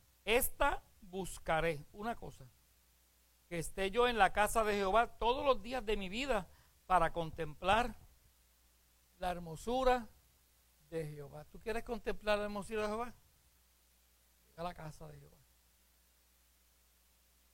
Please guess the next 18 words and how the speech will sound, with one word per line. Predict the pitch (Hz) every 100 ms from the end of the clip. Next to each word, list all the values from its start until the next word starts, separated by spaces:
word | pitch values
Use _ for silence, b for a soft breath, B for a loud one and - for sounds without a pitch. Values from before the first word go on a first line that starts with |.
| _ -
Yo | 196
creo | 359
que | 311
todos | 302
hemos, | 254 247 262
hemos | 208 240 240
experimentado | - 220 214 180 - 156 175 156
eso. | 135 - 196 _ _ _ _ _
Llegar | 170 160 165
destruido, | 208 214 - 185 156 190 226 185
hecho | 165 - 202
canto, | 180 196 220 202
llegar | 202 165 165
a |
la | 196
casa | 214 202 220
del | 214 185
Señor. | 220 202 214 240